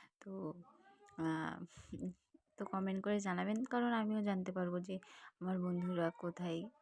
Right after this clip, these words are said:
কোথা থেকে, কোথা থেকে দেখছে। তো আমি একটু, উম, শীতে একটু চান করে আসার পরে মুখটা না টান টান ধরে, তাই তো বন্ধুরা? তোমরা নিজেরাও জানো। তো তার জন্য আমি একটু মুখে ক্রিম লাগিয়ে নিচ্ছি, যাতে আমার মুখটা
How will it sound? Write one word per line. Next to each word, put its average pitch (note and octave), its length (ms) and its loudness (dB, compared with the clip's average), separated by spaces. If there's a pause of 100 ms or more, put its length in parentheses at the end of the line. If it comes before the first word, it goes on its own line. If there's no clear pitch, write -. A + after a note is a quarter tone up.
(160)
কোথা F#3+ 220 2
থেকে, F3+ 260 -4
কোথা F3+ 220 0
থেকে F3+ 240 -2
দেখছে। E3+ 500 -2 (800)
তো F3+ 220 -4 (260)
আমি G#3+ 280 2
একটু, - 360 -4
উম, G3+ 760 0 (120)
শীতে A#3 600 2 (180)
একটু A3 180 -4
চান G#3+ 260 0
করে A3 160 0
আসার G#3+ 240 0
পরে A3 180 0
মুখটা G#3 380 0
না A#3+ 140 4
টান F3 320 4
টান F3+ 160 0
ধরে, F3 220 2
তাই A#3 140 0
তো G3 120 -2
বন্ধুরা? F3 340 0
তোমরা F3 300 -4
নিজেরাও E3+ 420 0
জানো। A#3 240 2 (420)
তো F3+ 200 -2
তার F3+ 280 -2
জন্য G#3+ 320 2
আমি G3 300 4
একটু F3+ 280 -4
মুখে F#3 440 0 (460)
ক্রিম C4 300 12
লাগিয়ে E3 340 4
নিচ্ছি, E3+ 600 -2 (440)
যাতে D#3 200 -4
আমার F3 180 0
মুখটা F3 440 -4